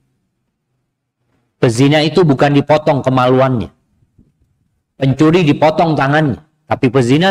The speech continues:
tidak dipotong kemaluan. Tapi dia dirajam kalau dia sudah menikah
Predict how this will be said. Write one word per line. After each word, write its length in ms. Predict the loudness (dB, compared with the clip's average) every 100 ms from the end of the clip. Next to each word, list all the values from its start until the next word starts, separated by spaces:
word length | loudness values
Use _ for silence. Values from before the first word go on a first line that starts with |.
| 0
tidak 240 | -2 0
dipotong 480 | -2 0 0 0 -6
kemaluan. 480 | -4 -4 -4 -6 -8 _ _ _ _ _ _ _ _ _ _ _ _ _ _ -6
Tapi 240 | -2 -2
dia 240 | 0 0
dirajam 800 | 0 -2 0 -2 -2 0 0 -2 -8 _ _
kalau 320 | -2 -2 0
dia 240 | 0 0
sudah 320 | -2 -4 -4 -4
menikah 400 | -4 -4 -4 -6